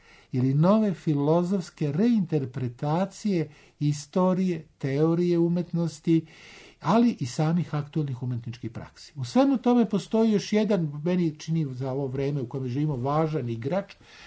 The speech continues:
Teoretičari ga smatraju površnim, a ja ga smatram veoma važnim, to je kustos.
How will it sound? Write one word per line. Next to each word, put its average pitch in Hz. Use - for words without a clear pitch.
Teoretičari 160
ga 143
smatraju 151
površnim, 131
a 160
ja 175
ga 175
smatram 175
veoma 185
važnim, 135
to 185
je 175
kustos. -